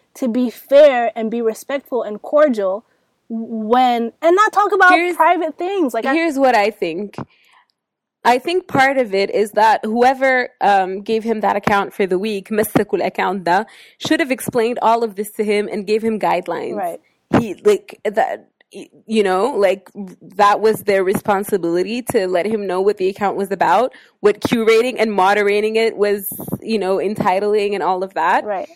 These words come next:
Speaker 2: That's part of it. Second part of it is that when, um, people started criticizing the way he was doing things, he should have actually listened.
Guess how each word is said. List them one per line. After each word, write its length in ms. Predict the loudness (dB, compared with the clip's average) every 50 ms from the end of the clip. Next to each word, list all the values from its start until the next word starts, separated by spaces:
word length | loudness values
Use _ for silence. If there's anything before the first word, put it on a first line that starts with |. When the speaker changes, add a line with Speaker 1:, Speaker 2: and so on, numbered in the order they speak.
| _ _ _ _ _ -20 -2
Speaker 2:
That's 260 | 0 2 2 2 0 -2
part 220 | 0 0 0 2
of 120 | 0 -2
it. 160 | -4 -6 -2 0
Second 260 | 0 2 2 -2 -2
part 240 | 0 2 2 2 2
of 100 | 0 -2
it 120 | -4 -4
is 140 | -4 -4 0
that 300 | 2 2 2 2 2 2
when, 300 | 0 0 0 -2 -6 -10 -14 _ -2
um, 360 | 0 2 2 0 -2 -2 -2
people 340 | 0 0 0 -2 -4 -6 -6
started 420 | -4 -2 0 0 2 2 0 -2
criticizing 720 | -2 -2 -2 -2 0 0 0 0 0 0 0 -2 -2 -2 -2
the 80 | -2
way 140 | -2 -2 -2
he 100 | -2 -2
was 160 | -2 -2 -2
doing 300 | -4 -6 -4 -4 -4 -4
things, 360 | -4 -4 -2 -2 -2 -2 -2 -2 -4 -4 -6 -10 -20 _ _ -2 0
he 100 | 0 2
should 160 | 2 2 2
have 100 | 2 2
actually 420 | 0 0 -2 -2 -4 -4 -2 -2
listened. 580 | -2 0 -2 -2 0 0 0 0 0 -2 -6 -6